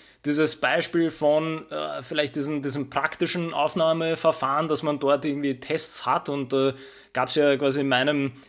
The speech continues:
ähm, sag ich jetzt mal grob im E-Learning-Bereich, ist das ja auch durchaus machbar, dass man irgendwie didaktische Aufgaben stellt in einem Online, äh, Setting und dann lässt man die Person, äh, kurz irgendwie Beispiele entwickeln, wie würdest du das für die Gruppe lösen, welches Tool würdest du nutzen und so weiter und so fort. Also das kann ich sehr gut nachvollziehen,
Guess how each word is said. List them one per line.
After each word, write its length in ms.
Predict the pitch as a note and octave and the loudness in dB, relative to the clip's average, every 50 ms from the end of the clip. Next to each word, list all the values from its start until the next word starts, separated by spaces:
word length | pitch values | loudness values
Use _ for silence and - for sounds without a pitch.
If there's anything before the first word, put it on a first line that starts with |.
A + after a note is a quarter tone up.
| _ _ | _ _
ähm, 680 | - C#3+ C#3+ C#3+ - C#3+ D3 D3 - - D3+ D3+ C#3+ | -12 -8 -8 -8 -8 -8 -10 -12 -12 -12 -12 -12 -8
sag 140 | C#3 - C#3 | -4 -2 0
ich 60 | C3+ | 0
jetzt 120 | C#3 C3 B2+ | -2 -2 -2
mal 120 | C#3+ C#3 | -2 0
grob 200 | A#2+ C#3+ D3 C#3 | 2 2 0 0
im 120 | C#3+ D3 | 0 -2
E-Learning-Bereich, 880 | F3 E3+ E3+ E3+ E3 D#3 D3+ D3+ D3+ D3+ C#3+ B2 A#2+ C#3 D#3 C3+ - - - | -2 0 2 4 4 4 4 2 0 0 0 2 2 2 2 0 -4 -6 -6
ist 200 | D#3 C3+ - - | -6 -4 -4 -4
das 100 | D3+ C#3 | -4 -2
ja 100 | D3+ - | 0 0
auch 140 | C#3 C#3+ C3 | 0 0 0
durchaus 340 | - E3+ D#3 D#3 D3 B2+ | 0 2 4 4 2 2
machbar, 540 | C#3+ C#3+ C#3+ - - D#3+ D#3 D3 D3 D3 C#3+ | 2 0 -2 0 2 4 6 6 6 6 4
dass 200 | C3+ C#3 C#3 - | 2 0 -2 0
man 280 | - D3+ D3 D3 C#3 C3+ - - - - _ | 0 2 0 0 0 -2 -8 -16 -20 -20 _
irgendwie 360 | - - C#3 C#3+ C3+ C#3+ C#3+ C3+ | -8 -6 -4 -2 0 0 0 2
didaktische 600 | C#3+ D3 A#2 C#3 B2+ C3 - - B2 - D#3+ C#3 | 0 0 2 2 2 2 0 -2 -2 -2 -2 -2
Aufgaben 720 | C3 D3+ E3 - - C#3+ B2+ C3 C3 C3+ C#3+ C#3+ C3+ C3+ | 0 -2 -2 0 0 2 2 2 0 0 -2 -2 -2 -2
stellt 380 | - - - C3 C3+ C#3+ C#3 D3 | -2 -2 -2 0 0 0 0 0
in 120 | C#3 C3 | 0 0
einem 460 | C3 C3 C3 C3+ C#3 C#3 C3+ C#3 - | 0 0 0 0 -2 -2 -2 -4 -2
Online, 560 | D3 D3 D#3 D3+ C#3 C3 C3 C3+ C3+ C3+ C#3 | -2 -2 0 2 2 2 2 2 0 -2 -2
äh, 140 | - C3+ A#2+ | -2 -4 -2
Setting 480 | A#2+ - - D3 D3 - F3 D#3 D3+ C#3 | -2 0 0 0 0 0 -2 -2 -2 -4
und 180 | C#3+ C3+ C3 | -4 -4 -2
dann 140 | C#3 C3 C3 | -2 -4 -2
lässt 240 | C3 C#3+ C#3+ - - | -2 -2 -4 -4 -4
man 120 | D3+ C#3 C#3 | -4 -4 -4
die 60 | C#3 | -4
Person, 540 | C#3+ C#3+ C#3 C3 - C#3 C3+ C#3+ C#3+ C3+ B2 - - - - _ | -4 -4 -4 -4 -2 -2 -2 -2 -4 -4 -8 -12 -20 -20 -20 _
äh, 420 | - - C3+ C3+ C#3 C#3+ D3+ D#3 D3 | -8 -4 -2 0 0 0 -2 -4 -6
kurz 280 | - - E3 D#3+ - - | -4 -2 -2 -2 0 0
irgendwie 200 | D#3 C#3+ B2+ C3 | 0 0 -2 0
Beispiele 480 | A#2+ A#2 A#2+ D3 C3+ - - C#3+ C#3 | 0 0 0 0 0 0 0 0 0
entwickeln, 540 | C#3 C3+ B2 C3 C#3 B2 C#3 C3+ C3+ C3 A#2+ | 0 0 -2 -2 -4 -2 -2 -2 -2 -2 -2
wie 160 | C3 C#3 C#3 | -2 -2 0
würdest 240 | C3+ C#3 C3+ B2+ - | 2 2 0 0 -2
du 40 | C#3+ | -2
das 140 | B2+ C3 B2+ | 0 0 -2
für 140 | - - C3 | -2 -6 -6
die 180 | A#2+ C#3 C#3+ | -4 -6 -2
Gruppe 280 | C3+ C#3+ C3+ B2+ C#3 C3 | 0 0 2 2 2 2
lösen, 680 | B2+ C3 C3 C3 A#2+ C3+ C3+ C3 C3 C3 C3 B2+ A#2 | 4 4 4 2 2 0 -4 -4 -4 -4 -4 -4 -2
welches 300 | A2+ B2+ A#2+ B2 C3 A#2+ | -2 -4 -2 -2 -4 -6
Tool 340 | - - - C#3 C3 C3 A#2+ | -6 -4 -2 0 0 0 2
würdest 240 | B2 B2+ A#2+ A#2+ - | 0 0 0 -2 -4
du 60 | B2+ | -4
nutzen 240 | B2+ A#2+ A#2+ - G3 | -6 -6 -6 -6 -4
und 120 | A3 G#3+ | -2 -2
so 120 | G#3 F#3 D#3 | -2 0 2
weiter 200 | C3+ C3 B2 D3+ | 0 0 0 -2
und 60 | C3 | -4
so 80 | A#2+ C3 | -4 -6
fort. 240 | A#2+ - B2+ B2+ | -6 -6 -6 -6
Also 140 | A#2+ B2+ B2+ | -6 -6 -4
das 180 | B2 C#3 C3+ - | -2 -4 -2 -2
kann 120 | - C#3 | -2 -4
ich 80 | C#3 - | -2 -2
sehr 100 | D#3+ C#3 | -2 -2
gut 100 | C#3 C3 | -2 0
nachvollziehen, 640 | C3 B2 B2 B2 D3+ C3+ B2 - - C#3 C#3 C3 | 0 0 0 0 -2 -2 -2 -2 -2 -2 -4 -4